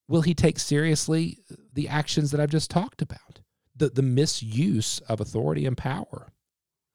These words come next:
Colossians three, "Yet love your wife, do not be harsh with her." How much more harsh do we need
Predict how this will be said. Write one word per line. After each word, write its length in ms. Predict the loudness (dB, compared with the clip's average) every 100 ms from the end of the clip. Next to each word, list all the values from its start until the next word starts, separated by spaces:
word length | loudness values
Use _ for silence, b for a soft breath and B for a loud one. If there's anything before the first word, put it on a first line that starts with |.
| _ _ _ _ _
Colossians 500 | -2 2 2 2 -2
three, 300 | -2 -2 0
"Yet 300 | -2 -4 -6
love 200 | -2 0
your 120 | 2 2
wife, 280 | 2 0
do 100 | 0
not 160 | -2 0
be 80 | 0
harsh 340 | 4 2 2
with 140 | -4 -4
her." 140 | -8 -16 _ _ _ _ _ _ _ _ _ _ _ _ _ _ _ _ _
How 120 | -2
much 240 | 0 2 2
more 180 | 2 2
harsh 400 | 2 2 0 -4
do 140 | -4
we 140 | -4
need 380 | -2 -2 -4 -8